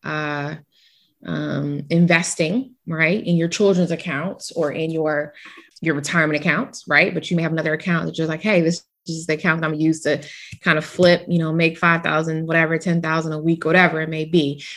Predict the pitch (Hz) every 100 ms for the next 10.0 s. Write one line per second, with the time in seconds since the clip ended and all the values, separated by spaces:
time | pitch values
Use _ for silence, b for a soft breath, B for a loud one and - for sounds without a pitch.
0 | - 208 214 277 208 214 196 170 175 170
1 | 160 165 160 165 151 143 143 - 156 151
2 | - - 151 143 156 160 - 156 151 151
3 | - 147 151 156 160 170 165 156 _ _
4 | - 156 156 151 156 156 156 - 160 170
5 | 175 190 151 147 - 180 196 214 220 B
6 | B B 170 156 165 165 165 170 165 156
7 | 151 170 - 160 156 165 - 151 156 156
8 | - 214 208 175 165 - B B B -
9 | 147 143 147 143 156 53 50 - -